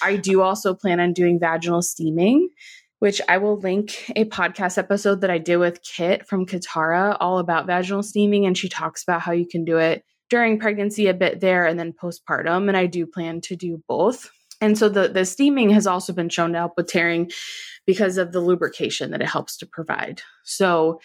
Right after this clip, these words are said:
between that and the perineal massage, I'm really hoping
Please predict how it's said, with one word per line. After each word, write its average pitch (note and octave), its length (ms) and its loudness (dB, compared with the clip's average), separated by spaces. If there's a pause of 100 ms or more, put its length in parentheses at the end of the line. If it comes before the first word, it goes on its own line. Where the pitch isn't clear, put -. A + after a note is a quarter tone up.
between G#3+ 380 2
that G3+ 240 2
and G#3+ 80 -4
the G3+ 40 -2
perineal F#3 420 -2
massage, F3 360 -2
I'm F3 200 -8 (120)
really A3 260 2
hoping G3 400 -2